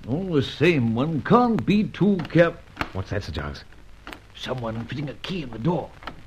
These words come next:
Speaker 1: Oh, it, it'll be Angelo. Angelo!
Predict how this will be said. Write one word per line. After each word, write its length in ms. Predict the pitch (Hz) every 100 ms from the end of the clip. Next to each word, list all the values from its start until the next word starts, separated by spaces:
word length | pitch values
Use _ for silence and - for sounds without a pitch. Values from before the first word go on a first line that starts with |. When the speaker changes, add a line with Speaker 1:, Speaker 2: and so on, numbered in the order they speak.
| -
Speaker 1:
Oh, 200 | 277 254
it, 120 | 294
it'll 400 | 285 302 269 247
be 120 | 214 196
Angelo. 640 | 226 147 185 139 110 107 107 - - - - - - - - - - - - - - - - -
Angelo! 640 | 269 226 349 311 196